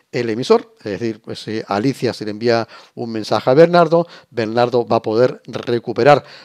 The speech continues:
parte de los datos que había utilizado Alicia para enmascarar ese número N que quería enviar y entonces, pues, podrá con ello descifrar el criptograma. Es decir, es una forma elegante, ¿vale?, de poder hacer que el usuario de destino,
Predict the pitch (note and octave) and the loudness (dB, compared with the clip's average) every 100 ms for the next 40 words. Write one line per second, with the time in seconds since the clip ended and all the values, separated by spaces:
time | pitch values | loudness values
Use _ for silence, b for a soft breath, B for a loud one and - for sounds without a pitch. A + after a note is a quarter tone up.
0 | B _ - C#3+ - A2+ G#2 G2+ G2+ C3 | B _ 4 4 4 -4 -2 -2 0 0
1 | B2+ - A2+ G#2 C3 A#2 A2 - A2+ B2 | -2 -6 -4 -2 0 0 -2 -8 -4 0
2 | B2 B2 A#2 D3 C#3+ G2 B B _ A2+ | 0 0 0 -2 -2 -4 B B _ -2
3 | G#2+ G2 G2+ G2 G#2 A2+ B2 - A#2 G#2+ | -2 -4 -6 -6 -2 0 0 -4 -10 -8
4 | G#2 C#3+ C3 A2 - D3 B2 G2+ - G2 | -6 -6 -4 -4 -2 -2 -2 -4 -12 -8
5 | G#2+ A#2 C3+ F3+ F#3 F#3 B B _ C#3 | -4 -2 -2 0 0 0 B B _ -4
6 | A#2+ C#3 C3 C#3+ - A#2 - G#2+ A2+ A#2+ | -2 -2 -2 -2 -4 -10 -8 -4 -2 -2
7 | A2+ A#2+ B2+ C#3+ D3 A2 A2+ A2 A#2+ A#2+ | -2 -4 -4 -6 -8 -2 -2 -2 -2 -2
8 | - - A#2 G2+ F2+ D#2+ - - D3 B2+ | -6 -8 -8 -6 -8 -8 -18 -2 0 2
9 | D#3 D3 B B D3+ C#3+ C#3+ B2+ - C3+ | 0 -2 B B -4 -2 -2 -4 -2 -4
10 | C3 C3 - A#2 G#2 A2 E3 D#3 B2+ C#3+ | -2 -4 -4 -6 -2 2 2 0 -6 -8
11 | _ - A#2 C3+ C#3+ A2+ C#3 B2+ A2+ C3 | _ -10 -8 -8 -8 0 0 2 2 0
12 | C#3 B B - A2+ - B2 - C3 - | -2 B B -6 -4 -2 -4 -4 -4 -4
13 | A#2 A2+ - B2 B2+ C3 - D3+ D3+ | -8 -8 -4 -2 0 -2 -2 -4 -4